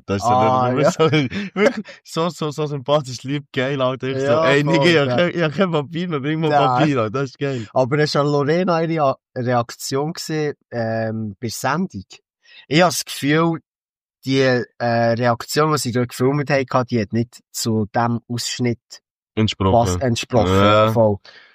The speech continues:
Speaker 1: Das ist gut möglich.
Speaker 2: Ja.
Speaker 1: Mehrfach schon nicht, aber ist okay.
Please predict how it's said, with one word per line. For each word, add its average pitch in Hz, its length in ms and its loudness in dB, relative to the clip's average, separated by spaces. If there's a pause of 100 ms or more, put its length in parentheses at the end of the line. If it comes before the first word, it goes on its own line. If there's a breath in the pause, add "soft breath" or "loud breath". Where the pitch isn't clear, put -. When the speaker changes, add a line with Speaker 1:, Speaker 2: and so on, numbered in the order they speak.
(180 loud breath)
Speaker 1:
Das 80 160 2
ist - 160 0
gut 90 160 2
möglich. 82 320 0
Speaker 2:
Ja. 104 240 0
Speaker 1:
Mehrfach 90 640 0
schon 85 220 0
nicht, 73 160 -4
aber 71 200 -4
ist 73 140 -8
okay. 71 400 -10